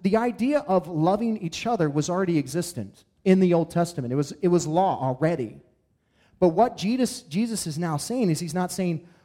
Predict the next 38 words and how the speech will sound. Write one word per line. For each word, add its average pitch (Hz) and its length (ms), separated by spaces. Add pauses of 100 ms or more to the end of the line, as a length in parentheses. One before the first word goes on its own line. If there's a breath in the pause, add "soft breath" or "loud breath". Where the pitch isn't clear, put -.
(140)
"Love, 185 560 (300)
love 196 320
God, 190 380 (300)
lo-, 196 320
love, 202 340 (120)
love 190 320
your 190 120
neighbor 185 400
as 160 240
yourself." 156 600
What 190 120
he's 180 140
saying 214 240
is, 139 160
"Love 190 200
one 185 120
another 175 320
as 139 100
I 160 420 (140)
have 123 180
loved 110 220
them." 95 240 (580)
Whoa, 156 260
that's 151 220
a 165 60
whole 156 180
different 135 320
level. 123 440 (1600)
That's 160 180
a 160 80
whole 208 320
different 170 320
level, 156 220
folks, 139 320
when 139 100
he 175 140
says, 151 360 (380 soft breath)
uh, - 140